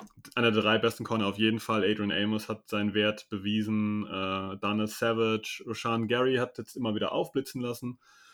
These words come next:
Das war bislang noch nicht ganz so, ähm, tipptopp, aber ich denke, da ist auf jeden Fall noch Potenzial da. Also er hat schon was rausgeholt. Und auch wenn's hart klingt,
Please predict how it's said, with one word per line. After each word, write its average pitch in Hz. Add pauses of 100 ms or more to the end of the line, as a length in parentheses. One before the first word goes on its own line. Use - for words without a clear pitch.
(140)
Das 104
war 113
bislang 117
noch 113
nicht 110
ganz 135
so, 135
ähm, 113 (120)
tipptopp, - (260)
aber 110
ich 107
denke, 110
da 104 (320)
ist 110
auf 110
jeden 113
Fall 113
noch 110
Potenzial 117
da. 135
Also 139
er 131
hat 156
schon 175
was 107
rausgeholt. 139 (880)
Und 117
auch 120
wenn's 131
hart 120
klingt, 156